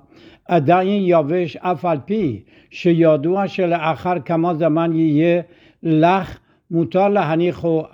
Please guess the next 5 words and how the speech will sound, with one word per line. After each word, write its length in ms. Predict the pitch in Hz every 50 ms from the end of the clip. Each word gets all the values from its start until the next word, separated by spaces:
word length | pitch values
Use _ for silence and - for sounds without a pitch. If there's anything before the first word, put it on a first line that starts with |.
| - _
על 180 | - 175 180 165
גבי 260 | 143 156 147 139 151
הפלטה, 680 | 156 143 123 156 151 147 143 131 117 - 160 165 175 185 185 _ - - - - _ _ _ _ _ _ _ _ _ _ _ _ _ _ _ _ _ _ _ _ _ _ _ -
אף 320 | - 196 214 208 - 170
על 200 | 185 196 170 156